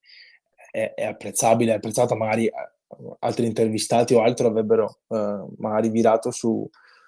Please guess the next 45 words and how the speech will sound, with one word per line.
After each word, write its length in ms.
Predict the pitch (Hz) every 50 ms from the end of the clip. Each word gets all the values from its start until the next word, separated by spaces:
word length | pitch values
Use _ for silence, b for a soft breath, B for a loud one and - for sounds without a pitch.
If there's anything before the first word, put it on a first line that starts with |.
| b b b
su 220 | - - - 135
altri 320 | 117 113 123 120 123 117
tipi 220 | 107 131 120 127 135
di 100 | 143 156
scuse, 520 | - - - 123 120 120 120 113 101 - _
sei, 300 | - - 113 107 110 -
sei 220 | - - - 123 117
molto 240 | 123 131 127 113 -
sincero 480 | - - 135 117 - - 123 120 117
e 80 | 110 -
quindi 260 | - 120 113 110 107 - -
è, 120 | - 104 - _ _ _ _ _
è, 160 | _ 110 107 -
è 140 | - 117
da 120 | 117 117 113
apprezzare. 520 | 110 - 123 117 107 - 131 113 110 110
Non 160 | 117 131 135
ti 120 | 127 127 120
chiedo 280 | - 135 135 127 127
nemmeno 320 | 123 117 113 117 120 123 117
la, 160 | 113 107 104 B B B B B B B _ _
la 140 | - - -
società, 460 | - 131 117 - 120 110 - 117 117
non 160 | 120 117 113
voglio 240 | 110 113 113 113 110
creare 400 | 107 - 113 110 104 101 107 110
di, 200 | 113 113 107 104 -
di 260 | 107 107 107 113 120
A 80 | 117 113
uno, 260 | 110 113 120 120 113
non 140 | 107 107 107
voglio 240 | 110 113 113 113 107
creare, 760 | - - 104 95 101 101 107 104 101 98 98 101 98 95 _ _ _ _ b b b b b b b _
eh, 300 | 113 107 104 104 104 101
problemi 420 | - - 110 110 120 120 117 135
o 140 | 147 127 107
altro, 340 | 101 107 113 110 - 160 147
però 280 | 127 127 110 95 117 117
molto 360 | 110 104 - 143 151 139 147
sincero 460 | - - 127 117 110 - 113 117 117
e 60 | 117 -
quindi 320 | - 107 104 104 104 104
lo 140 | 104 113 110
apprezzo 380 | 104 - 120 107 - - 117
molto. 300 | 107 101 101 104 101 -